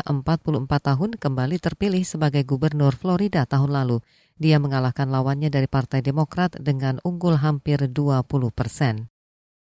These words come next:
Bergeser ke Asia, Presiden Cina Xi Jinping memerintahkan upaya maksimal dalam penyelamatan awak kapal, termasuk tujuh belas W N I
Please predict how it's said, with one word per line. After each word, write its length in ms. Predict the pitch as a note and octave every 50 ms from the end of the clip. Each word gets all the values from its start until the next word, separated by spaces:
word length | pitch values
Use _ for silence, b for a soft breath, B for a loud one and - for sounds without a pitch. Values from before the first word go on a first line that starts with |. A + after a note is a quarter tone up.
| _ _
Bergeser 580 | _ - E3 D#3 D#3 E3+ F3+ E3+ - - G#3+ G3+
ke 160 | - - G3+ -
Asia, 420 | - G3 A#3 - - F3+ D3 B2+ C#3
Presiden 720 | D3 - F3+ F#3 F3 - G3 F3 G3 G#3+ A3+ A3+ A3 G#3+
Cina 600 | - - G#3 G3+ F3+ D#3+ C#3+ C3+ C3+ D3+ F#3 G3+ - _ -
Xi 240 | - - G3 F#3
Jinping 640 | E3+ - E3 E3 D#3+ D#3 - G#3 E3+ B2+ C3+ E3+ E3+
memerintahkan 640 | - E3+ E3 E3 E3 E3 D3+ E3+ D#3+ - - F#3+ -
upaya 400 | - D#3+ - E3+ E3+ E3+ E3+ D#3+
maksimal 560 | D#3 D#3 - - - F3+ F3 D#3 B2 B2+ D3
dalam 400 | D#3+ D3 D3+ D3 D3+ D#3 D#3+ D3+
penyelamatan 560 | D3 D#3 D3 D3 C#3+ C#3+ C#3+ D3 - - D3 - -
awak 320 | D3+ D3 C#3+ C#3 - D#3
kapal, 320 | D3+ - - F3 F#3 G3 F#3
termasuk 480 | - D#3+ C#3 C#3 C#3 B2+ - C#3+ B2
tujuh 320 | - - G#3+ F#3 F3+ F3 D#3
belas 320 | D#3 D3 C#3 - - -
W 160 | C#3+ E3 D#3+
N 160 | - D#3 D3 D3 -
I 240 | F3 D#3+ B2 B2 B